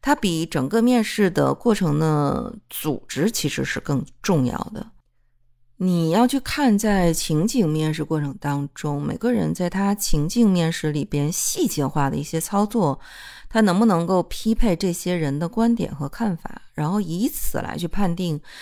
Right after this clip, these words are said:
他进入到工作岗位之后，他的意愿、他的行为、他的动机，包括他的价值观，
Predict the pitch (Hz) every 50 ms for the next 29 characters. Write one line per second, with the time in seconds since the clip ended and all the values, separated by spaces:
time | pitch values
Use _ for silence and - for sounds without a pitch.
0 | - - - - - - 247 247 254 262 254 - 262 240 202 170 160 156 151 143
1 | 143 - 160 165 175 170 151 147 - - - - - - 165 160 - - 165 147
2 | 147 - 185 175 180 185 - 226 233 208 175 160 147 135 139 147 170 170 160 160
3 | 165 - - 139 147 160 165 165 185 180 180 180 - - 214 165 151 - 143 143
4 | 147 151 156 165 - 170 175 175 170 - 196 170 151 - 165 - - 202 208 220
5 | 233